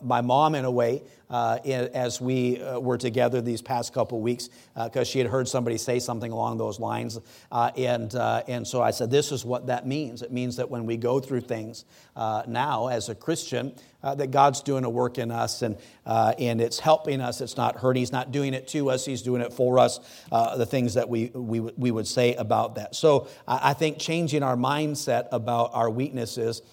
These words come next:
uh, is a key, uh, to, uh, to learning, uh, what God has, uh, for us to learn, uh, in the middle of whatever it is, uh, God is teaching us. Uh, let's go to John chapter number fourteen,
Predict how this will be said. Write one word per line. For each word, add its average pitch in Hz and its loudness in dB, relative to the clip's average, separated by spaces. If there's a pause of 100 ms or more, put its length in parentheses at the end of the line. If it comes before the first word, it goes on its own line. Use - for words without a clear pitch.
(140)
uh, 120 -2
is 117 -2
a 113 -2
key, 131 -2 (800)
uh, 113 -4
to, 123 -2 (280)
uh, 107 -4
to 143 -4
learning, 135 0 (180)
uh, 107 -10
what 131 -2
God 123 6
has, 127 2 (160)
uh, 120 -8
for 127 4
us - 6
to 120 -2
learn, 123 2 (320)
uh, 120 2
in 127 2
the 120 2
middle 123 6
of 110 4
whatever 120 6
it 113 4
is, 120 4 (280)
uh, - -4
God 113 6
is 107 -2
teaching 110 -4
us. 117 0 (300)
Uh, 117 0
let's 135 4
go 143 6
to 127 4
John 127 2
chapter 131 -2
number 131 -6
fourteen, 147 -2